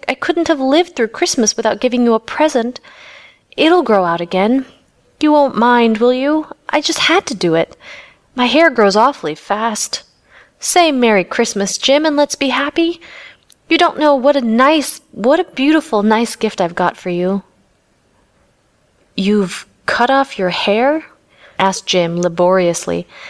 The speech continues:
as if he had not arrived at that patent fact yet, even after the hardest mental labor. "Cut it off and sold it," said Della. "Don't you like me just as well, anyhow? I'm me without my hair, ain't I?"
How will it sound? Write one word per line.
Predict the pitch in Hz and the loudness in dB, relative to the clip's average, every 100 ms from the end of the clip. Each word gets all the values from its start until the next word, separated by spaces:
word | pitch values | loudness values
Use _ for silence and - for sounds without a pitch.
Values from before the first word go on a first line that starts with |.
| - - | -20 -6
as | - 208 | -4 -2
if | 226 | -2
he | 247 | 0
had | 233 247 | 0 0
not | 262 285 - | 0 0 -2
arrived | - 240 262 320 - | -2 2 2 2 0
at | 175 - | -4 -2
that | - - | -6 -4
patent | 180 - 170 170 | -6 -4 -8 -4
fact | 180 196 - | -2 -2 -2
yet, | 214 214 208 | 0 0 0
even | - 220 208 | -2 -2 0
after | 208 - | 0 -2
the | 190 190 - | -4 -6 -4
hardest | 262 226 180 - | -4 -4 -8 -4
mental | 180 180 190 | -4 -2 0
labor. | 202 208 180 175 _ _ _ _ _ _ _ _ _ _ _ _ _ - | 0 0 -2 -4 _ _ _ _ _ _ _ _ _ _ _ _ _ -4
"Cut | 294 277 | 0 2
it | 247 | 2
off | 220 202 - | 2 0 -4
and | - 262 262 | -4 -2 -2
sold | - 262 254 | 0 2 2
it," | 196 - | 0 -2
said | - 185 | -4 -2
Della. | 190 190 196 208 _ _ _ _ _ _ _ _ _ _ | 0 0 0 -4 _ _ _ _ _ _ _ _ _ _
"Don't | - 262 - | -6 -4 -2
you | 330 | 2
like | 294 294 | 2 2
me | 349 320 | -2 -2
just | 294 - | -2 0
as | 233 240 | 0 2
well, | 247 269 | 2 4
anyhow? | 226 233 247 254 302 - - - - | 2 0 0 0 -2 -8 -20 -20 -4
I'm | 254 254 | 0 2
me | 240 302 359 | 4 4 2
without | 208 220 - | 2 0 -2
my | 226 190 | -2 0
hair, | 208 330 294 | 0 0 0
ain't | 190 196 247 | 0 -2 0
I?" | 254 349 | 0 -2